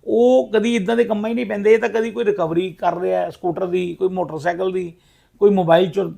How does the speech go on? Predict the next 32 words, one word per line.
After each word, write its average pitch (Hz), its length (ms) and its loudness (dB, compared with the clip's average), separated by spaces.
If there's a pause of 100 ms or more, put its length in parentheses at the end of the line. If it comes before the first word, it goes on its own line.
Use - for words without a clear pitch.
ਚੁੱਕਦੇ 196 280 -2
ਫੜਿਆ 185 340 2
ਗਿਆ, 180 340 0 (460)
ਕੋਈ 202 220 6
ਆ, 208 120 4 (120)
ਆ 170 80 0
ਜਲੰਧਰ 202 420 2
ਦੇਖੋ, 202 260 0
ਪਰਸੋਂ 190 320 -2 (140)
ਤਿੰਨ 185 180 -2
ਚਾਰ 190 160 -2
ਦਿਨ 190 140 -2
ਪਹਿਲਾਂ 196 220 0
ਇਨਸੀਡੈਂਟ 180 420 -2
ਹੋਇਆ, 160 300 4 (360)
ਇਹਨਾਂ 190 140 -2
ਨੇ 202 240 0
ਇੱਕ 180 200 -8
ਬੰਦੇ 180 360 2
ਨੂੰ 196 260 -4 (760)
ਲ-, 165 320 0
ਲੈਸ 196 260 2
ਨਹੀਂ 220 160 -2
ਕੀਤਾ 196 300 -2
ਤੇ 190 80 -4
ਉਹਦੇ, 196 420 -2
ਉਹਦੇ 185 180 -4
ਤੇ 190 140 -2
ਤ-, - 120 -4
ਕਿਰਪਾਨਾਂ 180 680 0
ਫਾਇਰ 165 220 0
ਤੀਆਂ। 165 320 -4